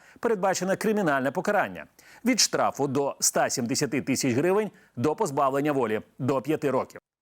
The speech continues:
Формально під кримінальну відповідальність можуть підпадати люди, які жодним чином не шкодять Україні, а вимушені працювати у реаліях російської окупації, щоб прогодувати власні родини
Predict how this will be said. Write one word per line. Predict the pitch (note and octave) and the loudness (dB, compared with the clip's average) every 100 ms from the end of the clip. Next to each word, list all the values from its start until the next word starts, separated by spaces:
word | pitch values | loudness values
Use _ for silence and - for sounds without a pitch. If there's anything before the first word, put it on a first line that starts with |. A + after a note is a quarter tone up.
| _ _ _ _ | _ _ _ _
Формально | - A3+ A3 E3+ D3 B2 B2 | -2 0 2 2 2 2 2
під | D#3 C#3+ | 2 0
кримінальну | - E3 D#3+ C3 A2+ | 0 0 2 2 0
відповідальність | A#2+ C3 E3+ E3 G3 G3 F#3+ - | -2 0 0 2 2 0 -4 -2
можуть | G3 G#3 A3 A3 | 0 0 0 -2
підпадати | E3+ D#3 D3 C#3 C3+ | -2 0 0 0 2
люди, | C3 F3+ | 2 2
які | F3 - B2+ | 0 0 0
жодним | A2 D3+ F3 G#3+ | 2 0 0 0
чином | - E3 E3 C3+ | 0 0 2 2
не | D3 | 2
шкодять | - A#3+ F#3 A2 A#2 | 0 0 0 -2 -4
Україні, | A2 C#3+ B2+ F#2 D2 - - - - | 0 0 0 -4 -10 -14 -20 -10 -2
а | D3+ C#3+ | 0 2
вимушені | F3+ G#3 F3 E3+ D3 | 0 0 0 0 0
працювати | C#3+ B2+ D#3+ F3 E3 D#3 - | 0 0 2 2 2 -2 0
у | E3+ | 0
реаліях | D#3+ D3 D3 - | 2 2 2 0
російської | D#3 - C#3 - D#3 | 0 2 0 0 -2
окупації, | G3+ F3+ B2+ - D2+ - _ | 0 0 -2 -6 -12 -14 _
щоб | - - A2+ | -6 0 0
прогодувати | - C#3+ C#3 D3 C#3+ A2 B2 | 0 -2 0 2 2 2 0
власні | B2+ A#2 - C#3 | 0 0 0 0
родини | D3+ A3 A3 G3+ | 0 0 0 0